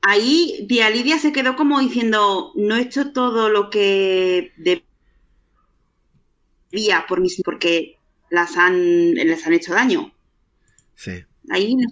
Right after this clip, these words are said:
Speaker 1: sé, ahí estaba a punto de decir, "Ay, que cambia, que cambia", pero no, no.
Speaker 2: No, se aferra más a sus convicciones. Ese es el problema de,
Speaker 1: Sí.
Speaker 2: de la tía Lidia, ¿no? Se aferra más a, al manual, por decir de una manera. Eh,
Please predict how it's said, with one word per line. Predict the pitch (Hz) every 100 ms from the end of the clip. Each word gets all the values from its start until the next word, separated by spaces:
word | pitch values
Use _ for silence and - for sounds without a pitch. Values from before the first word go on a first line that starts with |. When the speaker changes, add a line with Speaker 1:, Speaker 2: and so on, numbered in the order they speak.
| -
Speaker 1:
sé, | 208 180
ahí | 127 202 262
estaba | 311 330 302
a |
punto | 311 285
de | 285 277
decir, | 277 285 240
"Ay, | 302 320
que | 330 -
cambia, | 330 330 339 330
que | 320 302
cambia", | 330 339 349 349 370
pero | 277 240
no, | 226 214 - - _ _
no. | 180 175 - _ _
Speaker 2:
No, | 127 127 113 110
se | -
aferra | 123 156 151 147
más | 151 -
a |
sus | - 131
convicciones. | 127 113 110 - 117 113
Ese | 131 127
es | -
el | 104 104
problema | 104 107 110 104
de, | 101 101
Speaker 1:
Sí. | 104 98
Speaker 2:
de | 104
la | 104
tía | 107 113
Lidia, | 107 98 95
¿no? | 131
Se | 135
aferra | 98 127 120 123
más | 127 131
a, | 120 104 95 95
al | 107
manual, | 117 131 127 101 95 -
por | 107
decir | 98 - 107
de | 107
una | 107 107
manera. | 104 92 98 - - - -
Eh, | 123 131